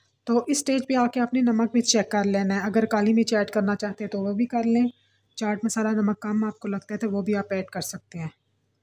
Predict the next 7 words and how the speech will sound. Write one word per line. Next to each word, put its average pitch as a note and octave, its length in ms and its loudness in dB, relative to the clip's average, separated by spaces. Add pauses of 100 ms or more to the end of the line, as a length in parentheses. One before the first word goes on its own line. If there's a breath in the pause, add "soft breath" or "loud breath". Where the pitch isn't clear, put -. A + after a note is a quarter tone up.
(2250)
तो F#3+ 100 -16
देखिए G#3 280 -2
माशाल्लाह G3 480 0 (600)
colorful G#3 420 -2
लग F#3 220 -2
रहा F#3 120 -2
है। F#3+ 80 -6